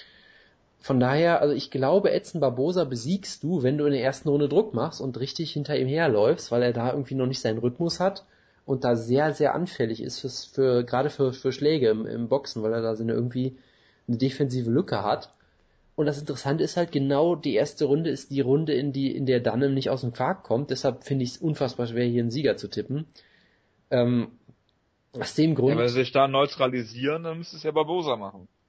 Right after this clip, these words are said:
Speaker 1: Das, das ist nämlich auch der Grund, warum ich jetzt auf Edson Barboza tippe, was mir irgendwie auch nicht behagt, weil ich eigentlich nicht so wahnsinnig viel von ihm halte und ihn gerne auch so ein bisschen zerrupfe, aber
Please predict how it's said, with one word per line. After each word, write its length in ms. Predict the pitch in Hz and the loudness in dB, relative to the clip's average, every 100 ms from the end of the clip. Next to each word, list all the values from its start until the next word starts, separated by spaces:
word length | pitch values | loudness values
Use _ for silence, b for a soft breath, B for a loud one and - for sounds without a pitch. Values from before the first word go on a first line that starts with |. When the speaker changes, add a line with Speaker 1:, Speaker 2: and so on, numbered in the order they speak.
| _ | _
Speaker 1:
Das, 280 | 151 - - | -2 -2 -2
das 200 | 170 170 | -2 0
ist 100 | 185 | 0
nämlich 240 | 180 175 | -2 0
auch 80 | 147 | 0
der 140 | 156 135 | 2 2
Grund, 240 | 156 170 | 2 4
warum 180 | 147 151 | 2 2
ich 80 | 135 | -2
jetzt 160 | - | -6
auf 120 | 135 | -4
Edson 260 | 120 - 135 | -4 -4 -2
Barboza 340 | 113 175 127 | 0 2 0
tippe, 340 | 104 127 139 139 | -2 -4 0 0
was 180 | 123 139 | 0 0
mir 80 | 127 | 0
irgendwie 300 | 143 139 - | 2 0 0
auch 120 | 127 | 0
nicht 180 | 123 - | -2 -4
behagt, 600 | 117 113 123 - - B B B B B - | -2 0 0 -2 -10 B B B B B 0
weil 140 | 131 | 2
ich 100 | 143 | 4
eigentlich 240 | 143 139 | 2 2
nicht 160 | 139 120 | 0 2
so 220 | 123 135 | 4 4
wahnsinnig 400 | 131 131 131 123 | 2 0 0 -2
viel 160 | - 123 | -4 -4
von 160 | 120 | -2
ihm 160 | 113 101 | -4 0
halte 560 | 139 254 - 127 185 - - | 0 2 2 2 2 -4 -10
und 260 | - 123 | -6 -4
ihn 180 | 123 120 | 0 2
gerne 260 | 120 139 123 | 2 2 0
auch 100 | 120 | 0
so 80 | |
ein 80 | 123 | -2
bisschen 220 | 123 127 | -2 -4
zerrupfe, 600 | 120 113 196 - 120 143 | -2 0 0 0 -2 0
aber 340 | 120 120 123 | 2 4 2